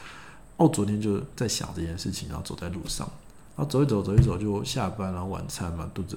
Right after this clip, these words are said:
饿，我就走进了一间温州大馄饨。大家应该，嗯，台北市的朋友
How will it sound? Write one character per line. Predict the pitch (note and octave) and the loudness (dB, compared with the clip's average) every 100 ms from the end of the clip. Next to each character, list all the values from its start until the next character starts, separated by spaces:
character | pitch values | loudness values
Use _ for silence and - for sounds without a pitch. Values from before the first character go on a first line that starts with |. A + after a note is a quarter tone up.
| - | -8
饿， | F#2 - - - - | -10 -12 -18 -20 -6
我 | C3 | 2
就 | D#3 | 4
走 | D#3+ G2 E2+ | 4 2 2
进 | B2 | 0
了 | G2+ | 0
一 | G2 | 0
间 | G#2 G2 F2+ F2 G#2 - - | -2 -2 0 -2 -6 -2 4
温 | C3 | 6
州 | C3 | 6
大 | A2 | 2
馄 | F2 D2 - | 0 -4 -6
饨。 | E2+ - - - - - - - - - - - - - - - - | -6 -6 -12 -16 -16 -18 -18 -20 -20 -20 -20 -20 -20 -20 -20 -20 0
大 | G3+ | 2
家 | F#3+ G3 - - - | 4 2 0 -8 0
应 | F#3 G3+ F#3 | 2 2 0
该， | - E3 D3+ C#3+ - - | 4 6 6 4 2 -2
嗯， | G#2+ G#2 G2 G2+ F#2 F#2 | -2 -2 -4 -4 -6 -6
台 | - | 4
北 | F#3+ F3 | 6 8
市 | - D#3+ | 8 6
的 | |
朋 | A2 | 6
友 | A#2 | 0